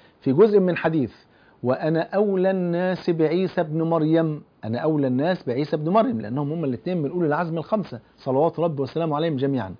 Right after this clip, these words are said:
قال: "لأنه لم يكن بيني وبينه نبي".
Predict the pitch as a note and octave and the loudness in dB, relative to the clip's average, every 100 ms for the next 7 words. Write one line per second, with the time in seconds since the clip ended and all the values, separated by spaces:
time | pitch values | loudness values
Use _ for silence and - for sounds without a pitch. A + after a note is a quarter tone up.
0 | - - - - F#3+ G#3+ G#3+ E3 C#3 C3 | -20 -20 -20 0 4 6 4 0 -2 0
1 | D3+ F3 D#3 D3+ C#3 D3 F#3+ - C3+ B2 | -2 0 0 0 0 -2 -2 -2 -2 2
2 | F#3 F#3+ C#3+ C3 B2+ B2+ B2+ C#3 F#3 E3 | 2 2 2 0 2 0 0 -2 -2 -2
3 | D#3 D3 D3+ C3 G2 | -2 0 2 0 -4